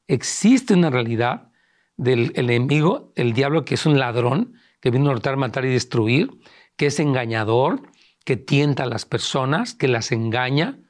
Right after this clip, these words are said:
Esto es real, está en la Biblia, ¿verdad? Pero,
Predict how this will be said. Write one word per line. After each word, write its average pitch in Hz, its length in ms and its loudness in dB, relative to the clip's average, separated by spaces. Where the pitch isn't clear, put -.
Esto 190 200 -4
es 381 60 0
real, 165 380 0
está - 140 -4
en 254 60 0
la 202 80 0
Biblia, 151 360 0
¿verdad? - 320 -2
Pero, 262 500 -2